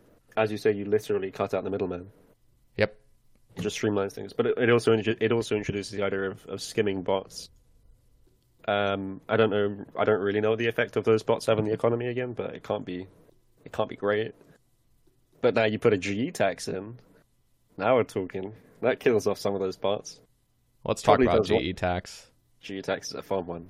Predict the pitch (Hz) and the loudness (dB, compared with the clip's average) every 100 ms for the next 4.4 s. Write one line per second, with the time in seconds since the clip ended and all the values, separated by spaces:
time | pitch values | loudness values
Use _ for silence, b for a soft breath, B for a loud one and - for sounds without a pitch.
0 | - 147 165 151 117 - 113 104 - 110 | -2 0 2 0 0 2 2 0 -2 0
1 | 98 104 104 95 92 - 98 - - _ | 0 0 -2 -2 -4 -6 -10 -10 -16 _
2 | _ 107 101 92 - 95 90 - 104 98 | _ 0 0 -4 -6 -6 -4 0 2 2
3 | 95 92 98 101 - 98 87 90 92 - | 0 -2 -4 -4 -6 -10 -6 -6 -6 -10
4 | - _ - 90 | -20 _ -10 -10